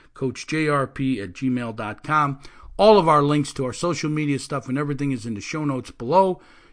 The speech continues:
You can go to our website, inspiring them dot com. It's all there. We appreciate you listening. If you want to continue your conversation past this podcast, go to our social media sites. That's where we elaborate more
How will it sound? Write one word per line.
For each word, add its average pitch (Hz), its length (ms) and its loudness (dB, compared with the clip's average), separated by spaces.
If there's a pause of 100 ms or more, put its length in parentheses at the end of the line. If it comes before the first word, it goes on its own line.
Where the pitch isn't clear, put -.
You 131 80 -4
can 120 60 -2
go 156 120 6
to 147 60 6
our 123 100 2
website, 160 500 2
inspiring 147 560 0
them 139 160 0
dot 123 300 -6
com. 160 300 2
It's - 140 -8
all 135 180 -2
there. 165 380 -2 (340)
We 120 120 -6
appreciate 170 600 0
you 143 60 -2
listening. 151 480 -2
If 123 140 -8
you 120 80 -6
want 117 120 -8
to 104 60 -14
continue 185 420 2
your 170 140 -2
conversation 147 680 -4
past 139 320 -8
this 123 100 -12
podcast, 147 600 -4 (340)
go 190 120 6
to 202 80 8
our 175 120 10
social 151 360 0
media 143 280 0
sites. 135 420 -8 (200)
That's 147 260 -4
where 147 140 -2
we 139 280 -2 (140)
elaborate 139 640 4
more 127 360 -4